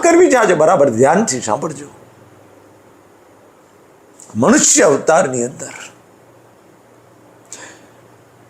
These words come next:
માણસ ધારે તો જીવમાંથી શિવ બની શકે, ધારે તો આત્મામાંથી પરમાત્મા બની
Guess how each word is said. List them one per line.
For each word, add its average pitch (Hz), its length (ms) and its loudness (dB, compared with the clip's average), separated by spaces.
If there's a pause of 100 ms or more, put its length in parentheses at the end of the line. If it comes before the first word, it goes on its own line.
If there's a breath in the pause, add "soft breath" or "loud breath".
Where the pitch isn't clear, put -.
(140)
માણસ 269 360 2 (140)
ધારે 302 340 4
તો 370 180 4
જીવમાંથી 294 600 2
શિવ 370 320 4
બની 247 220 2
શકે, 214 300 2 (1600)
ધારે 214 260 2 (100)
તો 131 120 4
આત્મામાંથી 208 720 0
પરમાત્મા 156 520 0
બની 139 200 0